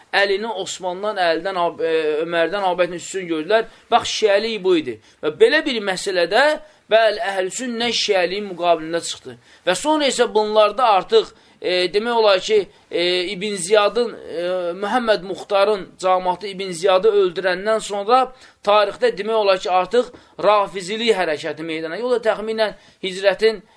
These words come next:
e, Əhməd ibn Həmbəlin, e, dövrlərində idi. Harca yüz əllinci, yüz qırxıncı illər idi. Ondan sonra İmam Əhməd dünyaya gəlmişdi. Artıq İmam Əhməd dünyaya gələndə artıq rafizilik var idi. Yəni onların da əsas tarixi başladı,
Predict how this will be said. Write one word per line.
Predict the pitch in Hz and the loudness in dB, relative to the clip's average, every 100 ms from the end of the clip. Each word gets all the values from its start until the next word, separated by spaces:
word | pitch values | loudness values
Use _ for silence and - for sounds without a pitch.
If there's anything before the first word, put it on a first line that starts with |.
| _ | _
e, | - 180 185 | -4 -2 0
Əhməd | 180 214 214 202 190 | 0 -2 -2 -4 -4
ibn | 190 | -6
Həmbəlin, | 180 202 190 185 196 226 196 _ _ - | -4 -4 2 4 4 2 -2 _ _ -2
e, | 170 180 175 | 2 2 2
dövrlərində | 202 190 196 190 185 180 180 190 170 | 0 0 0 2 2 0 0 2 2
idi. | |
Harca | 135 190 190 202 | 0 0 0 -4
yüz | 165 170 165 185 160 | -6 -14 -14 -6 2
əllinci, | 196 180 180 165 196 | 2 2 -2 -2 -4
yüz | 180 185 156 | -4 -8 -6
qırxıncı | 175 143 170 165 196 | -8 -8 -10 -8 -8
illər | 175 185 170 | 2 2 2
idi. | 165 233 226 | -2 -6 -6
Ondan | 202 202 226 | -6 -4 -6
sonra | 196 185 | -6 -8
İmam | 185 180 | -6 -6
Əhməd | 165 156 | -6 -6
dünyaya | 160 165 160 156 | -6 -4 -4 -4
gəlmişdi. | 156 143 139 127 127 - - - | -2 -4 -6 -12 -14 -18 -20 -2
Artıq | - 185 247 233 | 2 2 0 -4
İmam | 233 | -2
Əhməd | 226 214 | 0 -2
dünyaya | 208 208 220 | -6 0 2
gələndə | 214 220 220 | 2 2 4
artıq | 202 202 247 - _ _ | 4 2 -2 -4 _ _
rafizilik | 175 202 196 196 220 233 226 | 2 2 0 -6 -6 -4 4
var | 214 190 | 4 4
idi. | 135 113 - _ - | 0 -10 -16 _ -6
Yəni | 180 | -2
onların | 185 202 214 233 262 | -2 4 6 6 2
da | 233 | -2
əsas | 214 226 | -2 -4
tarixi | 214 202 185 202 | 0 0 0 0
başladı, | 196 180 190 185 247 | 0 0 -2 2 2